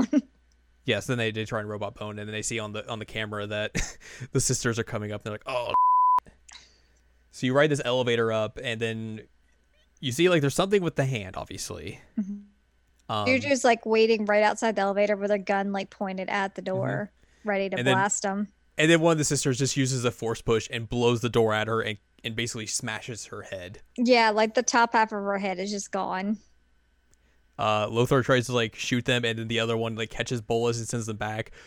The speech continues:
Speaker 2: So you get force powers.
Speaker 1: You get force powers.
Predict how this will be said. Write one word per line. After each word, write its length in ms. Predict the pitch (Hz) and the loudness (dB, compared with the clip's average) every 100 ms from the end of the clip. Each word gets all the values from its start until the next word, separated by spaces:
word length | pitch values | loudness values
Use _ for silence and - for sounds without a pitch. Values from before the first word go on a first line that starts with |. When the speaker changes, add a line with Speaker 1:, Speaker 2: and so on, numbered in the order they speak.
| - - | -20 -16
Speaker 2:
So 260 | - 294 | 6 6
you 180 | 277 262 | 6 0
get 200 | 262 254 | 0 -2
force 300 | - - 160 | 2 6 6
powers. 680 | - 123 101 92 95 - - - | 6 0 -2 -6 -2 -2 -2 0
Speaker 1:
You 160 | 254 | 2
get 180 | 233 247 | 4 0
force 300 | - 220 202 | 0 -4 -4
powers. 600 | - 208 - - - - | -6 -8 -6 -10 -10 -14